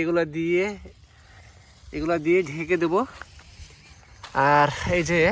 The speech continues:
এইগুলো আগা করে নিয়েছি, এখন এগুলোতে লাগিয়ে দেবো। দেখেন যেগুলো বের হয়েছে <coughs> সেগুলো কিন্তু খুবই সুন্দরভাবেই বেড়ে উঠছে। আজকে আমার এই প্রজেক্টের এই গাছগুলোর বয়স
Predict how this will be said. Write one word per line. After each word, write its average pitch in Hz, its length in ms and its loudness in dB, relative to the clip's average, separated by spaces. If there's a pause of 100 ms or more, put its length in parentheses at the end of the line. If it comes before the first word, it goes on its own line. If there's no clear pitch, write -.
(220)
এইগুলো 170 340 -2
আগা 160 260 4
করে 170 160 -2
নিয়েছি, 160 260 -2
এখন 175 160 2
এগুলোতে 165 340 4
লাগিয়ে 151 340 0
দেবো। 151 200 -4
দেখেন 151 300 -2
যেগুলো 160 300 -4
বের 156 200 -4
হয়েছে 175 280 -4 (560)
<coughs> - 1200 -2
সেগুলো 175 260 -4
কিন্তু 196 260 -2 (400)
খুবই 180 220 -4
সুন্দরভাবেই 190 680 0 (960)
বেড়ে 156 240 0
উঠছে। - 280 -6 (140)
আজকে 151 400 0
আমার 170 320 4 (380)
এই 170 160 -6
প্রজেক্টের 170 560 -8 (300)
এই 156 220 -8
গাছগুলোর 151 500 -4
বয়স 156 360 -4